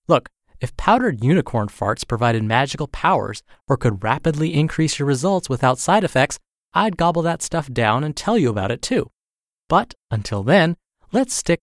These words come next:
to what science has shown to be beneficial. Eat real food and increase your intake of fruits and vegetables. I don't care if that's banal advice.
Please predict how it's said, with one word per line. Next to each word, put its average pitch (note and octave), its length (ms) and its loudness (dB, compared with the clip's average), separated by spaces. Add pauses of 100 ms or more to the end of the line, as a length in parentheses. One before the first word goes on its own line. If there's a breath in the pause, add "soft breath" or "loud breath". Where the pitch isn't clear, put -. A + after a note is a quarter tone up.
to B2+ 80 0
what A#2+ 180 -2
science D#3 460 0
has C#3 100 -4
shown A2 320 0
to - 100 -6
be G#2 100 0
beneficial. F#2+ 640 -2 (520)
Eat A2 220 0
real A2 260 4
food A#2 400 4 (320)
and A2 100 0
increase B2 380 2
your G3+ 100 0
intake C#3+ 380 0
of E2 100 -4
fruits C#3 300 -2
and D#3 120 2
vegetables. - 540 -2 (720)
I G3+ 100 4
don't C4+ 200 0
care D#3+ 200 4
if C3+ 120 0
that's A#2+ 200 2
banal A#2 400 4
advice. - 500 -4